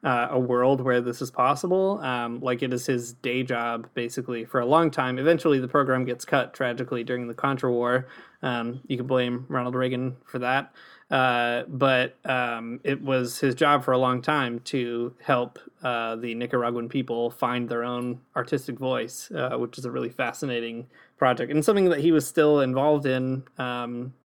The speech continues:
you know, even recently. He's still alive, although I think he's, um, you know, he's quite old. So, uh, what his involvement is anymore, I'm not sure, but he's been involved in, like, cultural centers in Nicaragua, um, forever, basically, which is really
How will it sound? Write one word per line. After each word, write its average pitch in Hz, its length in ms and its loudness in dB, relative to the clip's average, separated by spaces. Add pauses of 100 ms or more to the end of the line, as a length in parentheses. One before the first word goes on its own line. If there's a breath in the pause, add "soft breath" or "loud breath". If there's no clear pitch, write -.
you 135 100 -4
know, 117 160 -4
even 123 280 -4
recently. 127 380 -4
He's 135 120 0
still 180 180 4
alive, 143 340 6
although 127 240 2
I 123 80 2
think 127 200 -4
he's, - 380 -8 (440 loud breath)
um, 117 480 -4 (540)
you 127 100 -6
know, 107 180 -6
he's 127 140 -8
quite 131 200 -2
old. 113 360 -6
So, 113 480 -6 (240)
uh, 120 280 -6 (120)
what 131 300 -4
his 131 100 -2
involvement 120 400 -2
is 120 240 -4
anymore, 123 380 -4
I'm 120 100 -6
not 120 160 -8
sure, 127 280 0
but 123 160 -6
he's 127 180 -2
been 151 180 4
involved 123 400 2
in, 127 100 -2
like, 123 180 -8
cultural 123 360 0
centers 120 340 -4
in 120 100 -4
Nicaragua, 117 600 -4 (380 loud breath)
um, 113 440 -6 (180)
forever, 113 540 -6
basically, 123 480 -6
which 123 220 -14
is 123 140 -6
really 117 360 -10